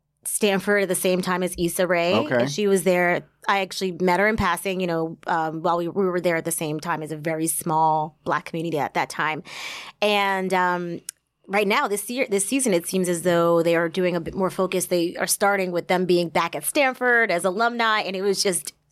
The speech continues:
Speaker 1: very nostalgic for me because I relate to that show on so many levels, but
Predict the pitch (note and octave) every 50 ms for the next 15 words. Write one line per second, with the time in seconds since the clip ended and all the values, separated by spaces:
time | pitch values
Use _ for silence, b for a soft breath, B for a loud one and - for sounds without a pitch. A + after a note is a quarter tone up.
0 | - - - F#3+ F3+ D#3+ F#3+ F#3 F#3 F#3+ F#3 F3+ - - F3+ E3 E3+ E3 F3 E3+
1 | - F3+ E3 E3 D#3+ D#3+ D#3 D#3 E3 D#3 - F3 D#3+ D#3+ D#3+ D#3 D3 - B B
2 | B B B B B B B B B F3+ G3 G3 F3 G3+ G3 G3 F#3+ - - F#3+
3 | F#3 E3 - - F#3+ F3 F3 E3+ D3+ - E3+ E3+ E3 D#3+ D#3+ D#3 D#3 D#3 D#3+ D#3+
4 | D#3 D3+ - - E3+ D#3 C#3+ -